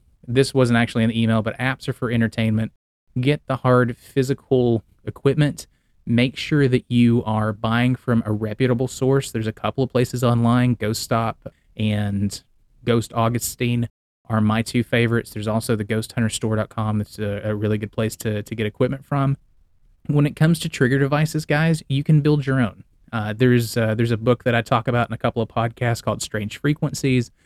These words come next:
There are plans f-, online for, uh, rim pod and, uh, the static electricity devices that are, that are basically what's in the trigger devices. You can build those relatively cheaply,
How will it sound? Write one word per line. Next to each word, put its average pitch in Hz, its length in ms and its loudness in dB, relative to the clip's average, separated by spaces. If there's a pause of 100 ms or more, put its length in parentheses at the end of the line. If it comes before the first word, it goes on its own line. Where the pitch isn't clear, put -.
(200)
There 120 200 2
are 113 100 2
plans 131 680 2
f-, - 260 -20
online 117 560 4
for, 110 640 -2
uh, 104 320 -6 (720)
rim 127 260 2
pod 120 580 2
and, 110 460 0
uh, 104 140 0
the 104 100 -4
static 123 420 -4
electricity 117 540 -4
devices 113 640 -2
that 107 140 -2
are, 107 220 -4 (220)
that 123 120 -2
are 107 80 -2
basically 107 640 -4 (120)
what's 117 340 -2
in 123 200 -2
the 135 60 -6
trigger 135 280 0
devices. 135 720 -2 (320)
You 110 160 -2
can 113 120 4
build 110 200 2
those 113 180 2
relatively 107 460 -2
cheaply, 143 580 -2